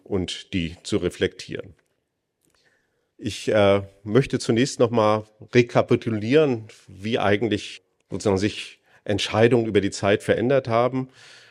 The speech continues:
Dann, äh, natürlich etwas sagen, was eigentlich, äh, sozialer Wandel ist. Und dann, äh,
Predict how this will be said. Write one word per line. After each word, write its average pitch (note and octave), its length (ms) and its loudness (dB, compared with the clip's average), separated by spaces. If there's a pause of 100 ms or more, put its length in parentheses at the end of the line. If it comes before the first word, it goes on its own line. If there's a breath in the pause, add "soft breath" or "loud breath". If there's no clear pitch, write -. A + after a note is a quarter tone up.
Dann, G2 280 2
äh, - 120 -4
natürlich G#2 440 -2
etwas G#2+ 300 0
sagen, G2+ 320 0
was G2 160 -4
eigentlich, G2+ 400 -4
äh, A2 140 0
sozialer F2+ 540 -4
Wandel G#2 320 0
ist. - 360 -4 (420 soft breath)
Und A#2 180 2
dann, B2+ 220 6
äh, A2+ 260 0